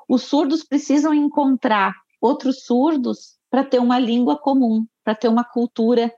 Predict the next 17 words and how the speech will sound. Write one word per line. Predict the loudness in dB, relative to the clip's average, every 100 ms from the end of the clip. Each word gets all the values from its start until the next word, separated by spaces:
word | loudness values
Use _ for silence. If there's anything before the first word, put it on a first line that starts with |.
| _
uma | -2 -2
comunidade, | 0 0 2 2 0 0 -2 -6 -20 _ -20 -20 _ _
porque | -4 0
eles, | 0 0 -2 -4
isso | -2 0
não | 2 2
acontece | 0 -2 -2 0 -2 0
naturalmente. | 0 0 -2 -2 -2 -2 -6 -8 -10 -10 -4
A | -4
surdez | -2 -2 0 0
não | 2 2
vem | 0 0
na | 0 0
geografia, | 0 0 -2 -4 -4 -4 -4 -8 _ _ _ -4
né? | 0 2
Não | 2 2
é, | 0 0 0